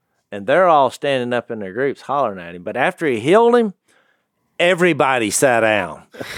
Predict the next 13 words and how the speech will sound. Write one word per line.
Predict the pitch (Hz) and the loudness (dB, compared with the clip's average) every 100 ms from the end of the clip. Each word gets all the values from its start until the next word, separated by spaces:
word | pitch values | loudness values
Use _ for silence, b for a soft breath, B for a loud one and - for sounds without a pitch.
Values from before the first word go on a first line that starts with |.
| - | -16
<laughs> | - 131 - 110 | -14 -14 -12 -12
and | 117 117 | -10 -4
he | 135 185 | 0 0
stood | - - 175 143 | 0 2 4 4
up. | 151 135 95 - | 4 2 0 -8
It | 139 170 | -4 0
was | 190 151 | 0 0
just | 165 196 - | 2 0 2
a | 151 123 101 - | 2 2 0 -6
really | 110 151 185 180 165 | -2 2 4 4 2
good | 123 127 147 151 147 127 | -2 -2 4 4 4 2
moment. | 110 113 127 147 143 113 90 - - | -2 -4 0 2 2 -2 -6 -12 -10
Like, | 113 110 104 92 | -4 -2 -2 -6